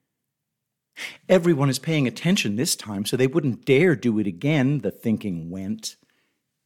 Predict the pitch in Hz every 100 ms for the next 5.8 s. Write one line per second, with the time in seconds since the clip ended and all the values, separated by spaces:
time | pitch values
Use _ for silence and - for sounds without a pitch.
0 | _ 95 82 69 110 101 98 110 110 -
1 | - - 107 98 104 104 90 95 - 95
2 | 78 85 82 120 113 113 - _ 113 123
3 | 117 123 - _ _ _ _ _ 151 160
4 | 156 160 92 - _ _ _ _ _ _
5 | _ - 98 85 85 92 101